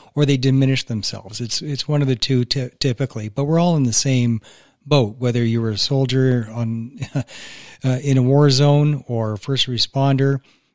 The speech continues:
It, it's all the same. It's, it's a different modality. It's, you know, there's, there's differences, but, um, one is not, th-, they're all trauma-rich environments, and it, it's all about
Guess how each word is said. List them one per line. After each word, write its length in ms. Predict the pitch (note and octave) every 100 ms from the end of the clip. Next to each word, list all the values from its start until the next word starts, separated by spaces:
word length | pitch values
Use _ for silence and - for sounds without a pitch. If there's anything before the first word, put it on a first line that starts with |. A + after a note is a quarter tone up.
| _
It, 220 | C#3+ B2 -
it's 240 | C#3+ -
all 260 | D#3 F#3+ F3
the 100 | A#2
same. 480 | - F3 C#3+ - _ _
It's, 260 | - C3 - -
it's 260 | D3+ C3
a 60 | A#2+
different 320 | D3 - A#2+
modality. 880 | A#2+ A#2+ C#3+ D3+ D3+ C#3+ C#3 C#3 B2
It's, 300 | G#2+ - -
you 120 | C3+
know, 140 | B2+ A#2
there's, 240 | A#2+ A2
there's 280 | C3 C3+ A2+
differences, 760 | B2+ C3+ D3+ - D3 C#3+ C#3 - - - _ _
but, 520 | B2+ C3 A#2+ A#2 -
um, 440 | C3 B2 A#2 A#2 C3
one 260 | C#3 D3+
is 180 | C#3 B2
not, 520 | C3 B2+ B2 B2 - - - _ _ _ _ F3
th-, 140 | D3
they're 220 | C3 D3 C#3
all 240 | E3 F#3+
trauma-rich 680 | - E3 D#3 D3 C3 A#2+ B2+
environments, 680 | A2 G2+ F2+ F2+ F#2 - - - - _ -
and 420 | B2 A#2+ A#2 A#2
it, 140 | A2+ - -
it's 180 | A#2+ C#3
all 160 | C#3+
about 440 | D3+ C#3+ C#3 C3+